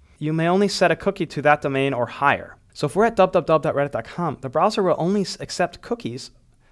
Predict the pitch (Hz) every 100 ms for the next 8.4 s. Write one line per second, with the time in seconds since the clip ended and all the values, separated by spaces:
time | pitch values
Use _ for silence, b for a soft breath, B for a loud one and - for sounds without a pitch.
0 | _ - 139 120 120 120 - b - 120
1 | 107 101 _ 131 123 120 120 190 147 160
2 | - _ _ 131 131 156 131 135 123 117
3 | 117 120 120 104 95 90 127 120 110 113
4 | 107 107 104 - 107 104 101 104 85 90
5 | 139 - b b b - 170 202 202 156
6 | 127 123 120 110 120 165 b b b -
7 | 139 123 156 185 170 123 139 139 139 131
8 | 113 107 127